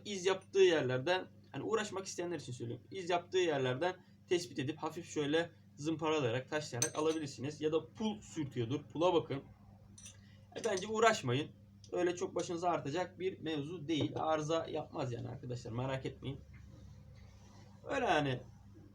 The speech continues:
sıkıntı yaşamazsınız. O sesle alakalı çok sorular alıyorum şahsen. Ee,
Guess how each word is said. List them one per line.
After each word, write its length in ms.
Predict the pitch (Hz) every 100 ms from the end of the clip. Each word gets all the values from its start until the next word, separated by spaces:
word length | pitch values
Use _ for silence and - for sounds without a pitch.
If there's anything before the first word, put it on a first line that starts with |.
| - - -
sıkıntı 640 | - - - 151 392 466 - - - - -
yaşamazsınız. 760 | 202 208 190 - 143 180 - - - - - - - - - - - - - - - -
O 100 | 190
sesle 380 | 190 202 185 185
alakalı 560 | 180 170 165 170 175 -
çok 240 | 175 -
sorular 400 | - 151 165 180 -
alıyorum 420 | 147 165 147 131
şahsen. 440 | - 123 - 170 - - - - - - - - - -
Ee, 720 | 139 135 131 131 131 131 127